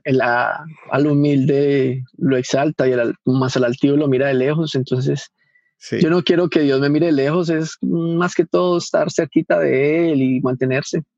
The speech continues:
Speaker 1: con los, como te digo, con los pies bien sobre la tierra.
Speaker 2: O sea,
Speaker 1: Y,
Speaker 2: camine,
Speaker 1: y cada
Speaker 2: camine
Speaker 1: quien
Speaker 2: a-,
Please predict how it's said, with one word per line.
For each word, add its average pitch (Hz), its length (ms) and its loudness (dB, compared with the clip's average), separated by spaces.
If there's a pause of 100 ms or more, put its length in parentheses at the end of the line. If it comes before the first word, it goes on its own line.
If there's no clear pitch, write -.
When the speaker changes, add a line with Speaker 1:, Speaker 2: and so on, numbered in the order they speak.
(220)
Speaker 1:
con 135 120 -2
los, 135 160 -4
como 139 180 0
te - 100 0
digo, 151 280 0 (580)
con - 120 -2
los 233 120 -6
pies - 320 -4
bien 139 160 2
sobre 139 200 0
la 123 120 0
tierra. - 320 -2
Speaker 2:
O 123 60 -2
sea, 127 400 0 (800)
Speaker 1:
Y, 165 360 2
Speaker 2:
camine, 165 340 2
Speaker 1:
y - 60 0
cada 185 320 0
Speaker 2:
camine 202 380 0
Speaker 1:
quien 214 120 0
Speaker 2:
a-, 214 60 0